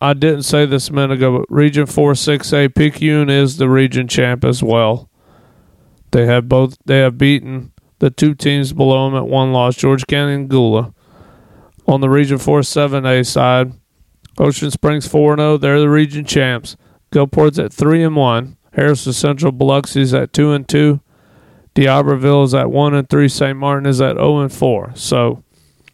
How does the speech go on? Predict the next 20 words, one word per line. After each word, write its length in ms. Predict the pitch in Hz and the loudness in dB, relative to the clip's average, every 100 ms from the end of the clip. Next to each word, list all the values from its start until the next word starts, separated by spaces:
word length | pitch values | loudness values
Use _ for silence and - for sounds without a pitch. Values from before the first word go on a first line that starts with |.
| _ _ - - | _ _ -16 0
off 180 | 151 160 | 2 2
the 120 | 156 | 0
top 280 | - 160 156 | 0 0 0
of 80 | 151 | -2
my 240 | 151 147 | 0 2
head, 360 | 143 139 110 107 _ _ _ _ _ - _ | 2 2 -2 -8 _ _ _ _ _ -20 _
without 420 | - 139 156 139 - | -2 0 0 -2 -4
s-, 160 | - - | -14 -10
reading 480 | 147 147 156 151 | -2 0 0 0
or, 120 | 147 135 - | -4 -4 -4
or 180 | 139 139 | 0 0
seeing 400 | 131 - 151 135 | 0 0 0 2
anything, 600 | 127 123 120 - 110 123 _ - _ _ _ _ _ - _ | 0 -2 -2 -4 -4 -8 _ -20 _ _ _ _ _ -20 _
the 120 | - 135 | 0 2
Warriors 760 | 127 156 175 175 175 147 - _ _ _ _ _ _ _ _ _ _ _ _ | 4 4 4 4 2 0 -6 _ _ _ _ _ _ _ _ _ _ _ _
should 500 | - - 156 160 147 | -4 0 2 2 0
win 580 | - 151 160 147 131 127 | -2 0 2 2 -2 -6
and 260 | - 135 127 | -2 -2 2
be 300 | 139 131 127 | 4 4 4
in. 240 | 117 110 | 2 -2